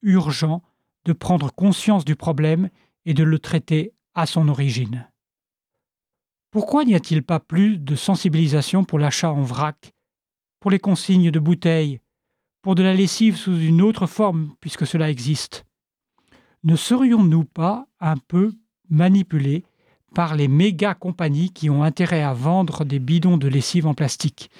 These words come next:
qui contiennent quatre-vingt-dix pour cent d'eau, selon mes sources d'information ? Arrêtons de produire, ou du moins essayons de limiter le recours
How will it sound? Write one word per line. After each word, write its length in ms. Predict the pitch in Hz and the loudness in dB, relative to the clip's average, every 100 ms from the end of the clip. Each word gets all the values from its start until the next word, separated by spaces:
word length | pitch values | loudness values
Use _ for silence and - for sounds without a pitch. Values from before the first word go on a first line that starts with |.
| - | -12
qui 120 | - 170 | -6 -2
contiennent 520 | 190 185 - 170 139 - | 0 0 0 0 -2 -8
quatre-vingt-dix 800 | - 254 254 214 196 190 170 175 | -4 -4 -2 -2 0 0 0 -2
pour 200 | - 175 | -4 -6
cent 200 | - 160 | -2 -2
d'eau, 240 | 139 170 190 - - _ | 0 0 -2 -10 -20 _
selon 360 | - 175 156 180 | -6 0 2 2
mes 140 | 160 | 0
sources 300 | - 196 170 | 0 -4 -2
d'information ? 600 | 180 143 151 143 123 175 - _ _ _ _ _ _ _ _ _ _ _ _ _ _ _ - | -2 -2 0 -2 -4 -8 -12 _ _ _ _ _ _ _ _ _ _ _ _ _ _ _ -6
Arrêtons 500 | 214 214 214 220 196 | -2 -2 0 2 2
de 100 | 165 | 2
produire, 720 | 113 185 160 185 196 180 - _ _ - | 0 -2 2 2 2 0 -4 _ _ -4
ou 100 | 165 | 0
du 100 | 180 | 4
moins 220 | 180 185 - | 4 2 0
essayons 680 | 254 202 - 190 185 240 | 0 0 2 2 4 4
de 120 | 160 | 2
limiter 580 | 151 185 180 165 - 214 | 2 2 2 0 0 0
le 100 | 175 | 2
recours 560 | 147 156 - 180 214 | 0 -2 0 2 2